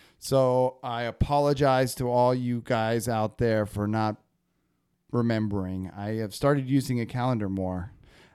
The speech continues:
actually, because of that blunder, and I am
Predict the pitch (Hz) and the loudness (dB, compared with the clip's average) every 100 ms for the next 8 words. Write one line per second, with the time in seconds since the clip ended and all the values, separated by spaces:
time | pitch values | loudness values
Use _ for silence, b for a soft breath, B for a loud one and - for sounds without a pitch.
0 | _ 120 113 - 104 98 101 - _ _ | _ -8 -6 -8 -10 -10 -14 -18 _ _
1 | 120 - 147 131 123 113 - - 131 127 | -8 0 2 2 0 -2 -2 -2 0 0
2 | 123 113 107 101 123 110 104 107 101 | 0 -2 -4 -6 -8 -6 -6 -4 -6